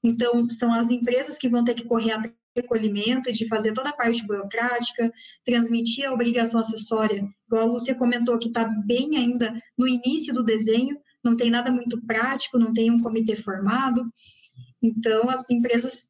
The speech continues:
que possivelmente, é, se enquadrem, né, nesses requisitos de plano de saúde, médico veterinário,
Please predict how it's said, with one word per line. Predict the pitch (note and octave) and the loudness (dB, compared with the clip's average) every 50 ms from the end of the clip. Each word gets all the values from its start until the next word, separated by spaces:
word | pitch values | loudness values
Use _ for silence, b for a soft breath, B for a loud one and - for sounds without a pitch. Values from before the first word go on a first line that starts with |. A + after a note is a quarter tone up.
| _ - | _ -12
que | - - A#3+ A#3 - - _ _ - _ _ _ | -4 -2 -2 -2 -2 -8 _ _ -20 _ _ _
possivelmente, | - D4 D#4+ D#4 - D4+ B3+ C4+ B3+ B3+ A#3+ A#3 A#3 A3+ A#3 A#3 A#3 A3 G3 F#3+ - - _ _ _ | 0 0 0 2 2 0 2 2 2 2 4 4 4 2 2 2 0 0 -2 -2 -4 -10 _ _ _
é, | - G#3+ G3+ G3+ G3+ G3+ G3+ G3+ G3 G3 G3 G3 | -2 0 2 2 2 2 2 4 4 4 2 2
se | G3 - A#3 | 0 2 2
enquadrem, | A3+ A3+ A3+ A#3 A3+ B3 A#3+ A#3+ A3+ G#3+ | 2 2 2 0 2 2 2 2 2 2
né, | G#3+ A3 A3 A#3 A3+ | 2 2 2 2 2
nesses | G#3 G3+ G3 G3 G3+ G#3+ G3+ G3 G3 | 0 0 -2 -4 -2 -2 -2 -2 0
requisitos | A3+ A3 A3 A3+ G#3+ G#3+ A#3 A#3 A#3 A3+ | 0 0 0 0 0 0 0 2 2 0
de | G#3 A3 | 0 0
plano | G#3+ G#3 G#3 G3+ G3+ | 0 0 0 0 0
de | - - | 0 0
saúde, | G3 F#3 F#3 G#3+ C4 C#4 C4 A3 G3+ G#3 F#3+ | 0 2 2 2 2 2 0 0 0 0 0
médico | F#3+ G3+ - G#3+ - - | 2 0 0 0 -2 -2
veterinário, | G#3+ F#3+ - F#3+ F#3+ - - G#3 A#3 A#3+ A#3+ A#3 A3+ A3 A3 A3 | -4 -4 -2 -4 -8 -4 -4 -4 -4 -2 -2 -2 0 0 0 -2